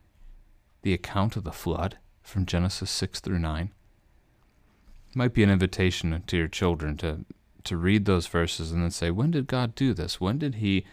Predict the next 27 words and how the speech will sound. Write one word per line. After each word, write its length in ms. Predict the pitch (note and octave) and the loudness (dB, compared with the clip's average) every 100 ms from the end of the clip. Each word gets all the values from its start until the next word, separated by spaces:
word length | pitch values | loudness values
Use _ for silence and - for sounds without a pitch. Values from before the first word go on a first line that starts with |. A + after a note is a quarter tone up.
| - - - | -20 -20 -20
cover 520 | - - A2+ A#2+ G2 E2 | -14 0 2 4 4 4
even 300 | G2+ G#2+ F#2+ | 2 4 4
the 60 | |
mountains 640 | E2+ D#2 G2 A2+ - D#2+ E2 | 2 2 2 2 -2 -6 -6
with 180 | E2 | -8
water? 480 | E2+ F2 F2 - - - _ _ _ _ _ _ _ _ _ _ _ - | -4 0 0 -2 -14 -20 _ _ _ _ _ _ _ _ _ _ _ -4
And 140 | G2+ | 2
then 100 | A2 | 4
when 140 | A2 A#2+ | 6 6
did 140 | A2 | 6
he 80 | G2+ | 4
rebuke 600 | G2 F#2+ G#2 B2+ C#3 _ | 4 2 4 4 4 _
them 220 | F2 F2 | -8 -6
so 140 | - F#2+ | -4 -4
that 180 | F2+ | -4
the 80 | F2+ | -2
waters 540 | F2+ G2 A2+ G2+ F2+ - | 2 4 4 2 0 -6
fled?" 600 | - - G2+ G#2 F#2 F#2 - _ _ _ _ _ _ _ _ _ _ _ _ _ _ _ _ _ _ _ _ - | -12 -4 4 4 4 -2 -12 _ _ _ _ _ _ _ _ _ _ _ _ _ _ _ _ _ _ _ _ -10
And 240 | F#2 F#2 | -6 -6
again, 300 | - F#2+ D#2+ - - | -4 -2 -2 -8 -12
the 60 | - | -10
flood 400 | - G2+ F#2 E2 | 0 4 4 2
in, 200 | E2 D#2+ | -2 -4
in 240 | D2+ E2+ | -4 -4
view 240 | E2+ F#2+ F#2+ | 0 2 2
here, 300 | D#2 E2 D#2 | 0 -4 -4
perhaps, 600 | - D#2 F#2 F#2 - | -4 -2 0 -2 -4